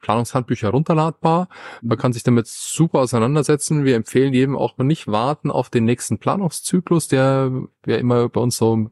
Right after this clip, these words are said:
Speaker 1: Februar, März beginnt,
Speaker 2: Mhm.
Speaker 1: sondern, ähm, einfach mal loslegen jetzt, ja, weil, ja, klar kommt der nächste Planungszyklus irgendwann, ja, und, oder es geht dann irgendwann in diesen,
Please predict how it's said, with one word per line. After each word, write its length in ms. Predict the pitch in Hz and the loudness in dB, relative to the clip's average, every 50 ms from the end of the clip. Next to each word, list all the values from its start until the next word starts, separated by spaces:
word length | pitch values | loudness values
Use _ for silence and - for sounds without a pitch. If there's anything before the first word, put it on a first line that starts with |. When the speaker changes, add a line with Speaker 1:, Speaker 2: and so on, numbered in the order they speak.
| _ _ _ | _ _ _
Speaker 1:
Februar, 320 | - - 117 117 - 104 | -2 -2 -2 0 0 0
März 320 | 104 101 104 - 147 - - | 0 0 0 -2 -4 -4 -2
beginnt, 420 | - 127 - - 131 135 143 - | -2 -2 2 2 2 0 0 -2
Speaker 2:
Mhm. 420 | - - - - - 113 104 139 | -8 -18 -18 -16 -14 -14 -14 -8
Speaker 1:
sondern, 520 | 139 - 127 120 123 123 123 123 127 123 - | -2 0 2 2 4 4 2 2 0 -2 0
ähm, 320 | - 110 113 113 120 120 - | 0 2 2 2 2 2 0
einfach 320 | - 117 123 - 139 - | 0 -2 -4 -4 -4 0
mal 440 | 135 127 131 135 135 135 135 143 - _ _ _ - _ _ _ _ _ _ _ _ - | 0 2 2 2 2 2 0 -2 -6 _ _ _ -20 _ _ _ _ _ _ _ _ 2
loslegen 520 | 117 147 151 - - 120 104 95 92 92 | 4 4 4 4 2 2 2 2 0 0
jetzt, 380 | 92 113 120 - - - - - | 0 0 -2 -2 -6 -10 -4 -2
ja, 180 | 117 117 135 | 0 2 2
weil, 520 | 147 139 139 139 139 135 131 - - - - - - - _ _ _ _ _ _ _ _ _ _ _ _ _ _ _ _ _ - | 2 2 4 4 4 4 2 2 0 -4 -6 -8 -12 -14 _ _ _ _ _ _ _ _ _ _ _ _ _ _ _ _ _ -6
ja, 300 | - 101 131 165 170 147 | -2 -2 0 0 0 -2
klar 360 | - - - - 139 - - | -4 -6 -6 -4 -2 -2 -2
kommt 160 | - 185 165 | -2 -2 -2
der 80 | 139 117 | 0 0
nächste 220 | 113 110 - 120 | 0 0 -2 -2
Planungszyklus 640 | - - 104 110 113 - - - 127 - 135 123 - | -2 -2 -2 -2 -4 -6 -4 -6 -2 -2 -2 0 0
irgendwann, 480 | - 123 120 139 135 139 156 190 196 160 | 0 0 0 2 2 2 2 2 2 2
ja, 240 | 120 107 117 139 | 2 2 2 0
und, 320 | 147 131 131 131 123 - - | 2 2 2 0 0 -2 -2
oder 200 | - 120 113 113 | 0 2 2 2
es 120 | 107 - | 2 0
geht 160 | - 120 - | -2 -2 0
dann 120 | 117 113 110 | 0 0 2
irgendwann 280 | - 117 117 120 117 | 0 0 2 2 0
in 60 | 113 104 | 0 0
diesen, 640 | 104 104 104 107 107 107 104 107 104 104 98 101 | -2 -4 -4 -4 -4 -4 -6 -6 -8 -10 -12 -14